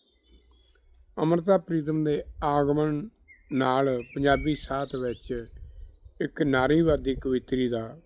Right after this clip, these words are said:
ਪ੍ਰਵੇਸ਼ ਹੁੰਦਾ ਹੈ। ਇਹ ਤੋਂ ਭਾਵ ਕਿ ਇਸ ਤੋਂ ਪਹਿਲਾਂ ਪ੍ਰੀ-, ਅੰਮ੍ਰਿਤਾ ਪ੍ਰੀਤਮ ਜੀ ਤੋਂ ਪਹਿਲਾਂ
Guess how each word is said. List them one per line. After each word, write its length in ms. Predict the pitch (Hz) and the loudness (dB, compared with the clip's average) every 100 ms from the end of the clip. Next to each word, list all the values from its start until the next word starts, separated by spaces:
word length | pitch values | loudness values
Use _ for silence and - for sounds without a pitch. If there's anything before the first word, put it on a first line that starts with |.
| _ | _
ਪ੍ਰਵੇਸ਼ 440 | 139 131 131 120 - | 0 4 4 4 -2
ਹੁੰਦਾ 260 | 113 107 | -8 -8
ਹੈ। 160 | 95 - _ _ - - - - - - | -12 -18 _ _ -20 -20 -20 -20 -8 -2
ਇਹ 60 | |
ਤੋਂ 120 | 180 185 | 0 0
ਭਾਵ 460 | - 156 135 147 | 0 0 0 -4
ਕਿ 180 | - - - | -4 -6 -4
ਇਸ 140 | 160 - | -6 -4
ਤੋਂ 180 | - | -4
ਪਹਿਲਾਂ 380 | 147 160 165 156 143 - - _ _ - | -2 -2 -2 -2 -6 -10 -18 _ _ -14
ਪ੍ਰੀ-, 160 | 160 - - - | -12 -12 -12 -4
ਅੰਮ੍ਰਿਤਾ 320 | 147 147 156 | -4 -2 -4
ਪ੍ਰੀਤਮ 440 | 139 131 131 127 | -6 -8 -6 -4
ਜੀ 120 | 127 120 | -6 -6
ਤੋਂ 140 | 127 | -8
ਪਹਿਲਾਂ 360 | 123 131 127 | -6 -8 -8